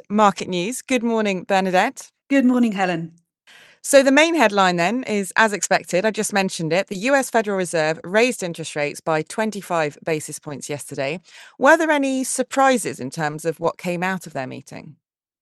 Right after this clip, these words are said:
Speaker 2: Not really, um, Helen. This, this rate hike of a quarter of a point takes the target range for the Fed's benchmark federal funds rate to five and a quarter to five and a half percent.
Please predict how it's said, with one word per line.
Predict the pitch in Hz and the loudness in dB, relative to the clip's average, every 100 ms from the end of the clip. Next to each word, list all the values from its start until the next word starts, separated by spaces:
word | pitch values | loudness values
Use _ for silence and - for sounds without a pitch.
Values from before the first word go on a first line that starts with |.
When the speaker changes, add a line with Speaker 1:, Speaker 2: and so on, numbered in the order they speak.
| _ | _
Speaker 2:
Not | 339 359 269 | -4 0 2
really, | 330 339 294 226 190 180 | 2 4 4 0 -2 -2
um, | 175 175 | -2 -4
Helen. | 202 214 | -6 -6
This, | 226 220 - - - | -6 -6 -6 -8 -2
this | 269 - - | 0 0 0
rate | 226 254 | 2 2
hike | 214 233 233 | 4 0 0
of | |
a | 220 | -4
quarter | 254 240 214 | -4 -2 -4
of | |
a | 180 | -2
point | 220 202 | -4 -4
takes | - 220 196 - | -4 -4 -4 -4
the | 208 | -6
target | 196 240 240 220 - | -4 0 0 0 -2
range | 202 196 190 - - | -2 -2 -4 -8 -10
for | - 196 | -8 -8
the | |
Fed's | 180 208 180 - | -4 -4 -4 -4
benchmark | 202 185 - 180 - | -6 -6 -4 -4 -4
federal | - 196 185 175 | -4 -2 -2 -2
funds | - 190 175 | -4 -4 -2
rate | 180 165 156 - | -2 -2 -2 -6
to | - 190 185 175 | -4 -2 -2 -4
five | - - 226 214 208 | -6 -2 4 4 2
and | |
a | 202 | -2
quarter | 214 196 185 | -4 -4 -4
to | 170 175 | -6 -4
five | 208 190 | 0 2
and | 180 | 2
a | 175 | 2
half | 214 220 - | 2 2 0
percent. | 196 190 175 - | -2 0 0 -2